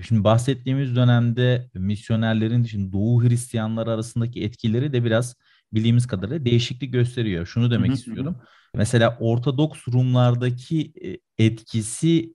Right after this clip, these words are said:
Speaker 1: Ermeni toplumuna etkisi kadar olmuyor. Yani Ermeni
Speaker 2: Hı hı.
Speaker 1: toplumunda baktığımız zaman biraz daha etkin, daha oranın içine girebilen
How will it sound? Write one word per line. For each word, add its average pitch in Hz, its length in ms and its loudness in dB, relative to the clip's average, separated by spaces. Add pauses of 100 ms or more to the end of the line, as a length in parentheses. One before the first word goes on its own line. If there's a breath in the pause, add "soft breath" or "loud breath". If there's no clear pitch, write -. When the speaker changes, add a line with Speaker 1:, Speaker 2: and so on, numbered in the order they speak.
Speaker 1:
Ermeni 107 540 4
toplumuna 123 540 0
etkisi 123 420 -2
kadar 127 280 0
olmuyor. 123 520 0 (220)
Yani 95 180 0
Ermeni 110 360 4
Speaker 2:
Hı 131 40 4
hı. 127 40 0
Speaker 1:
toplumunda 113 540 0
baktığımız 120 500 2
zaman 123 400 -2 (360 soft breath)
biraz 127 360 4
daha 123 420 -2 (540)
etkin, 104 640 0 (120)
daha 110 400 2 (100)
oranın 104 400 -2
içine 107 340 -2
girebilen 98 680 0